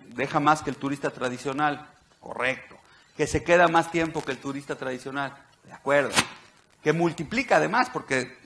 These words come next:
el fin de semana ya está aquí, y entonces, pues, le hablas a tu esposa y dices, "Vénganse la familia", y entonces te quedas para, para hacer turismo, y entonces está todo dar.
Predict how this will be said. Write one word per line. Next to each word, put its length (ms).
el 100
fin 200
de 60
semana 380
ya 100
está 180
aquí, 380
y 40
entonces, 300
pues, 180
le 100
hablas 220
a 40
tu 80
esposa 340
y 40
dices, 180
"Vénganse 360
la 80
familia", 460
y 60
entonces 280
te 100
quedas 260
para, 280
para 360
hacer 260
turismo, 500
y 60
entonces 280
está 240
todo 220
dar. 260